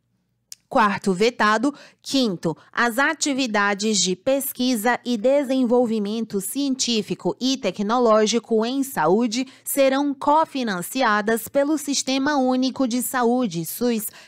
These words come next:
pelas universidades e pelo orçamento fiscal, além de recursos de instituições de fomento e financiamento ou de origem externa e receita própria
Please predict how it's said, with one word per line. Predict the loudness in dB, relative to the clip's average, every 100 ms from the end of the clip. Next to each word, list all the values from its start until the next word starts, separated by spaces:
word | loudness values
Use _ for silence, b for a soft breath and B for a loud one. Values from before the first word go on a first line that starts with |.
| B
pelas | 2 2 2
universidades | 0 0 0 0 -2 -4 -2 0 0 -2 -4 -4
e | -6
pelo | -2 0 2
orçamento | 2 2 0 -2 -2 -2 -2 -4
fiscal, | -4 -4 -6 -4 0 2 0 -6 B B 0
além | 0 0 -4 -2
de | -2
recursos | 0 -2 -2 0 0 0 0 0
de | 0
instituições | -2 0 0 -2 0 -2 -2 0 0 2 2
de | 0
fomento | -2 -2 0 -2 -4 -2 -4 -4
e | -6 -4
financiamento | -6 -6 -4 -4 -4 -4 -2 -4 -4 -6 B B B
ou | 2 4
de | 2
origem | 2 0 0 0 -4
externa | -4 -2 -2 -2 -2 -2 -2 -4 -4
e | -4 -2
receita | -2 -2 -4 -4 -4 -4 -4
própria | 0 2 2 2 -2